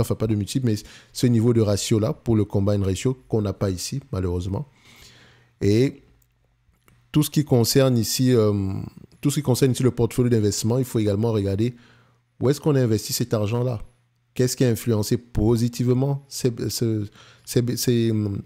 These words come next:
ces bénéfices nets supplémentaires-là ? OK ?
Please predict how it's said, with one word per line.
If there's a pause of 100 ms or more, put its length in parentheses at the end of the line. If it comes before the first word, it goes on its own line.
(320)
ces
bénéfices
nets
supplémentaires-là ? (960)
OK ?